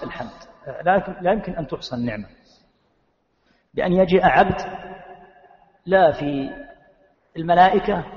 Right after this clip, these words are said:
ولا في الأنبياء ولا في غيرهم ويحمد الله عز وجل كما ينبغي أن يحمد، لأن الله تعالى نعمه أجل وأكبر من أن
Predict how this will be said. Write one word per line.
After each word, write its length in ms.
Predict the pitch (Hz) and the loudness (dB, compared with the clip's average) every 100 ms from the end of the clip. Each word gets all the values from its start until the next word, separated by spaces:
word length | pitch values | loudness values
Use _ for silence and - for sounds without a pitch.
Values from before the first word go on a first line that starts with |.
| - | -8
ولا 220 | 185 190 | -2 0
في 80 | 147 | 0
الأنبياء 580 | 170 175 156 170 190 190 | -4 -4 0 4 4 4
ولا 180 | 196 175 | 4 2
في 100 | 160 | 2
غيرهم 480 | 185 208 190 226 - - - - - | 2 2 0 -2 -6 -14 -18 -18 -4
ويحمد 500 | 175 - - 180 175 | 0 0 -2 -2 -2
الله 500 | 170 165 185 190 143 | -2 2 4 6 4
عز 480 | 151 175 190 - 170 | 4 2 0 0 2
وجل 640 | 165 165 214 226 247 269 - - - | 2 2 0 2 0 0 -4 -14 -6
كما 220 | 180 151 | -2 -2
ينبغي 400 | 175 151 160 165 | -4 -6 -12 -14
أن 80 | 135 | -20
يحمد، 340 | - 107 _ _ _ _ _ _ _ _ - | -20 -20 _ _ _ _ _ _ _ _ -18
لأن 260 | - 165 156 | -12 -8 -2
الله 260 | 175 156 | 0 0
تعالى 320 | 156 - 170 | 0 -2 0
نعمه 400 | 170 175 208 170 196 | 0 -2 -2 0 2
أجل 320 | 208 170 131 | 2 2 2
وأكبر 540 | 147 190 - 214 220 | 0 0 0 -2 -2
من 160 | 190 185 | -4 -6
أن 160 | 202 | -8